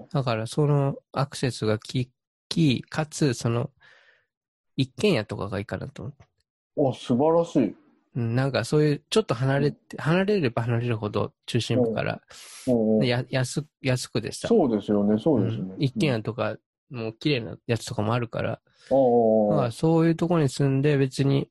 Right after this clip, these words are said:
Speaker 1: あ、一軒家いいですね。うん。
Speaker 2: 月に、
Speaker 1: うん。
Speaker 2: 二回ぐらい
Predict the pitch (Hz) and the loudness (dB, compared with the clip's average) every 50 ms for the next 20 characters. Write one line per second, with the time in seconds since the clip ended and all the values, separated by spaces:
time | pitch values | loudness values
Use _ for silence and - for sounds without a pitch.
0 | _ - - 214 226 240 240 - - 359 381 381 339 240 220 220 220 208 196 175 | _ -8 -8 -6 -6 -6 -8 -4 -2 0 2 4 4 4 6 6 6 6 4 2
1 | - 185 180 180 175 160 143 127 127 247 240 233 226 202 170 151 127 117 - - | 2 0 0 2 2 0 0 2 2 2 4 4 4 4 4 4 2 2 -2 -4
2 | - _ _ _ _ _ _ _ _ _ - 120 120 - - - 151 147 147 - | -8 _ _ _ _ _ _ _ _ _ -8 -8 -8 -4 0 2 2 2 2 2
3 | 151 151 156 156 160 156 131 104 101 | 2 0 2 2 2 2 2 2 0